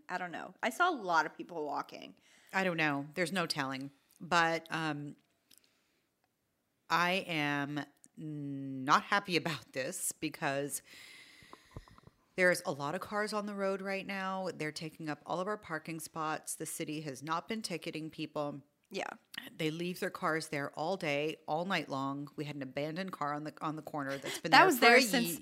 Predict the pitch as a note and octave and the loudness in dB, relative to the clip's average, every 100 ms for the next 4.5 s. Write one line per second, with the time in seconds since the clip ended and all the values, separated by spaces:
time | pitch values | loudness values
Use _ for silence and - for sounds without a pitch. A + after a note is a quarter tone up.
0 | - E3+ D#3+ G#3 B3 G3 D#3+ F#3 G3+ D#3 | -4 2 2 4 4 4 8 8 8 2
1 | D3 D4+ - C4+ G4+ D4 F#3+ D#3+ - - | 4 6 12 12 12 10 6 4 2 0
2 | - G3 G3 F#3 C#3 - F#3+ F#3+ F#3 G3+ | -2 -2 2 4 4 2 2 4 4 4
3 | G#3 G#3 G3+ F#3 F3 F#3+ F3 E3 D#3+ D#3+ | 6 6 4 0 -2 0 -2 -4 -6 -6
4 | D#3 D3+ - - - | -4 -6 -6 -8 -10